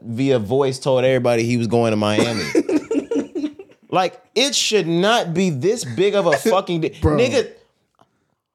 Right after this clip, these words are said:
Speaker 1: I have, like, we have a, a, a, a link page for our, our pod shit.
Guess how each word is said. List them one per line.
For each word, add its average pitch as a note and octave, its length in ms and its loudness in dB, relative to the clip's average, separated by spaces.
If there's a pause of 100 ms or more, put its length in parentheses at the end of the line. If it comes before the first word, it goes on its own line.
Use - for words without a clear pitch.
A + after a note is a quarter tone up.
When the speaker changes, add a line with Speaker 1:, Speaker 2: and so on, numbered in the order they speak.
(320)
Speaker 1:
I A3+ 180 2
have, C4 460 0
like, F3+ 260 2
we F#3+ 300 2
have A#3 180 2
a, - 20 2
a, G3 40 4
a, B2+ 720 2
a B2+ 100 2
link D3 480 0
page D#3+ 400 0
for D3+ 160 0
our, C3+ 220 2
our B2 180 0
pod F3 380 0
shit. A2+ 440 -4